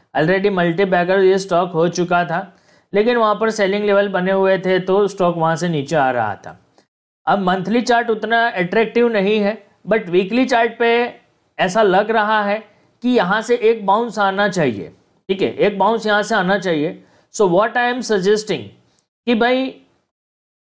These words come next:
वन थर्टी फ़ाइव का यहाँ पर चार्ट का स्ट्रक्चर जिस तरह से कर्व यहाँ पर दिखा रहा है ये स्टॉक, लेकिन मैं थोड़ा लोअर टाइम फ्रेम का चार्ट का स्ट्रक्चर देखता हूँ तो उतने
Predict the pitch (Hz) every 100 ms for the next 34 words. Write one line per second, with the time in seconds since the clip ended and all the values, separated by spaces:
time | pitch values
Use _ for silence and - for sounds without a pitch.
0 | _ - 139 170 247 226 226 240 240 220
1 | 220 220 233 214 202 202 226 220 180 190
2 | 185 226 214 180 - 226 190 208 208 208
3 | 202 220 226 226 - _ _ _ _ 196
4 | 226 226 202 208 240 220 170 151 156 190
5 | 208 202 202 196 180 151 151 95 90 _
6 | _ _ - 196 208 254 247 233 233 240
7 | 202 180 220 233 233 233 220 226 220 240
8 | 214 196 196 220 214 185 220 220 190 190
9 | 190 208 202 214 - _ _ - 269 269
10 | 214 - 254